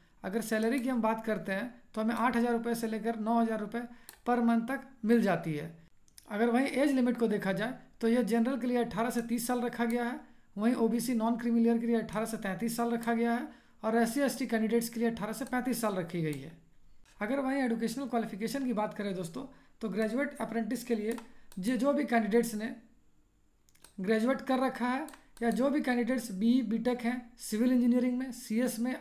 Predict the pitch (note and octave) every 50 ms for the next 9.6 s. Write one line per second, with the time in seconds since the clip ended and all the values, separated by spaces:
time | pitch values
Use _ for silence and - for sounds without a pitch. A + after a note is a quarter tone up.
0 | - - G3 G3+ G3 - B3+ B3+ A#3+ A#3+ B3+ C4 D4+ C4+ G#3 G3+ G3 G3+ - A3+
1 | A3 A#3+ B3+ A#3+ B3 B3+ A#3+ A3 G#3+ - - A3 A3 A#3 B3 B3 A#3+ A#3 A#3 A#3
2 | A3+ A3+ A3 A3 A3+ B3+ A#3 - B3 C4+ C#4+ C#4+ - - - - - - - G3+
3 | G#3+ G3+ A3+ A3 A#3 A3+ A#3 C4 B3+ B3+ C#4 D4+ D4+ - - - - - - G#3
4 | A#3 B3+ B3 C#4+ C#4+ - A#3 A#3 A#3 A#3 A#3 C4 C4 B3+ A#3 G#3+ G#3 G#3 G#3+ G#3
5 | G#3 G3+ A3+ C#4 - - - - - - G3+ A3+ A#3 A3+ - G#3+ G#3+ A3+ B3 A#3
6 | B3 - A3 G3+ A3 C4 - - - G#3+ A3 G3 G#3+ G3+ G#3 G3+ E3 D#3 D3+ C3+
7 | C#3 D#3+ - - - - _ _ _ _ - G3 G#3+ B3+ C#4+ C4 A#3+ B3 B3 B3
8 | - A#3+ A#3 - - A#3+ A#3+ A#3 F#3+ G3+ - G#3 G#3+ A3 A#3+ B3 A#3 G3+ G#3 G#3+
9 | F#3 G3+ F#3 E3 - G3+ F#3+ F#3+ G#3+ B3+ C4